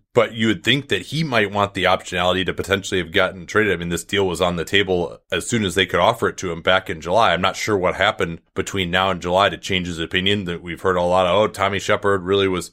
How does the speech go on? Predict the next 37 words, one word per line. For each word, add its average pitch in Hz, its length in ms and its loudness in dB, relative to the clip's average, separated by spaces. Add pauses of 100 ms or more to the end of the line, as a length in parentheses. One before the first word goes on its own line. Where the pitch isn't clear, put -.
(140)
trying 110 200 0
to 104 60 -2
make 104 180 2
him 98 120 -6
feel 95 200 -2
welcome 127 460 2
and 95 140 -4
part 110 180 2
of 104 60 -2
the 95 60 -2
process, 127 580 0
and 95 100 -8
he 92 40 -8
just 95 240 -4
sort 104 140 -4
of 90 100 -2
wore 104 220 2
him 95 80 -2
down." 120 320 2
There 95 100 0
wasn't 101 340 0
one 104 260 0
specific 123 600 -2
instance 120 540 -2 (140)
that 101 180 0
caused 131 340 0
this 127 180 -4
to 110 120 2
happen, 110 540 0 (440)
but 107 300 2 (360)
kudos 147 380 2
to 117 100 -8
Shepard, 135 460 0
uh, 107 200 -2 (180)
and 107 140 -2
company 113 420 -2
and 101 140 -6